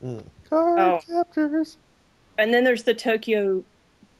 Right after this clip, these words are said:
Speaker 2: Babylon D V D, which is, like, marked as, I think it was marked as, like, ma-, mature or something like that, or at least, like, high teen, like, "Oh no, this is, like, totally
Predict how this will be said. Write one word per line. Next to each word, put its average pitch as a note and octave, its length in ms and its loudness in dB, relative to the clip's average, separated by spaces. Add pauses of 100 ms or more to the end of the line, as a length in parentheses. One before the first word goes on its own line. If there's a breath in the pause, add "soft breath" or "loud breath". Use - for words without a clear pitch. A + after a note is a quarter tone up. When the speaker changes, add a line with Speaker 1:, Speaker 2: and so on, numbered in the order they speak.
Speaker 2:
Babylon F3 800 -2
D F3+ 140 0
V F3 160 -6
D, E3+ 280 -6
which F3+ 280 -4
is, F3+ 140 -4
like, G3 280 0
marked G#3+ 380 0
as, F#3+ 280 -4 (100)
I G#3+ 80 -10
think F#4+ 200 0
it G4 60 4
was G#3+ 160 -2
marked G3 320 -4
as, F3+ 140 -8
like, F#3 160 -2
ma-, F3+ 240 -8
mature G3+ 580 0
or G3 60 -2
something F#3+ 360 -6
like F3+ 220 -4
that, F3+ 240 4
or F3 60 0
at E3+ 80 -4
least, F#3 240 -4
like, F3 240 -2 (200 soft breath)
high F#3 360 0
teen, F3+ 500 -8
like, E3+ 300 -8
"Oh G3 180 -4
no, F#3 420 -6
this F3+ 140 -14
is, F3 160 -10
like, E3+ 220 -8
totally F3 560 -8